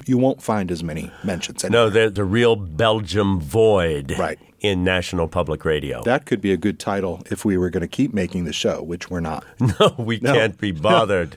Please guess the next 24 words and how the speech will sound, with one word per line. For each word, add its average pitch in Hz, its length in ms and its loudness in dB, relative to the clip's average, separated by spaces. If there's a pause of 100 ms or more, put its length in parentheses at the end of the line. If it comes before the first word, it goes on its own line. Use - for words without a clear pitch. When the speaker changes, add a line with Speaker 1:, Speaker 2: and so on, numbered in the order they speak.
Speaker 2:
We 143 100 2
have 127 120 4
a 104 60 4
lot 104 180 4
of 95 100 -4
television 90 560 0
to 76 80 -2
watch. 73 320 -2
Speaker 1:
That's 85 260 -4
right. 78 200 -4 (300)
Speaker 2:
Okay, 143 480 4
let 113 260 2
me 131 300 2
ask 104 320 0
you, 123 400 2 (280)
seven 147 360 2
eleven, 120 680 2 (240)
seven 120 380 0
forty-seven, 104 800 0
seven 101 380 2
up, 98 280 2 (420)
solve 131 580 2
for 98 180 -2
seven. 73 560 -2